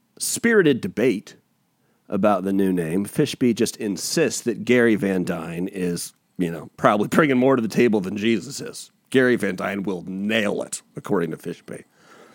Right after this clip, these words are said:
And I'm like, "I don't know. I don't know. What about Duncan D's Nuts?" And Fishby's like, "Gary, Gary Van Dyne, that's your, that's your ticket.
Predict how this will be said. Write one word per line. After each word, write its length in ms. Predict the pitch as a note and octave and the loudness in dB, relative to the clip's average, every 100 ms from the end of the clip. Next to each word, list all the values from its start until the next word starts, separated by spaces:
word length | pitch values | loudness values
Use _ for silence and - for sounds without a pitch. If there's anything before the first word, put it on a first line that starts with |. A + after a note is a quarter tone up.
| _ _ _ _ _ _ _ _ _ _ | _ _ _ _ _ _ _ _ _ _
And 100 | C#3 | -2
I'm 120 | D#3+ | 2
like, 160 | D#3 D3 | 2 2
"I 140 | G#3 | 4
don't 120 | A#3+ C#3+ | 4 4
know. 440 | A2+ D3 C#3 A#2 A#2 - - - | 2 2 0 -6 -14 -16 -14 -6
I 120 | F#3 | -2
don't 120 | F#3+ | 0
know. 140 | C#3 - - - - - _ _ _ - - - - | -2 -6 -14 -20 -20 -20 _ _ _ -20 -20 -20 -10
What 200 | - F#3 | 0 4
about 420 | B3+ A3+ A3 C3+ G#2 | 4 2 0 -2 2
Duncan 480 | E3 G3+ G3 F3 | 4 6 4 4
D's 360 | C3+ E3 D#3+ A#2 | 2 4 4 4
Nuts?" 500 | A2 E2 - - - _ _ _ _ _ _ _ _ _ _ _ _ _ _ _ _ - _ _ _ _ _ _ _ _ _ _ _ _ _ - | 2 0 -6 -8 -8 _ _ _ _ _ _ _ _ _ _ _ _ _ _ _ _ -20 _ _ _ _ _ _ _ _ _ _ _ _ _ -4
And 120 | G#2 | -4
Fishby's 560 | - B2+ - B2+ A#2+ A2+ | 0 -2 0 2 2 2
like, 300 | A2 G2+ - | -4 -4 -2
"Gary, 560 | C3+ B2 E2+ A1 - _ _ _ _ _ - | 2 2 2 -4 -12 _ _ _ _ _ 2
Gary 340 | C#3+ C3 G#2+ | 4 4 0
Van 300 | - C#2 - | -2 -12 -12
Dyne, 360 | - - - - | -14 -14 -14 -2
that's 300 | B2+ B2+ B2 | 0 2 -2
your, 80 | - | -4
that's 440 | G2+ A2+ A#2+ A2 | 0 2 2 2
your 160 | A#2 G2+ | 0 0
ticket. 340 | - F#2+ - | -4 -14 -18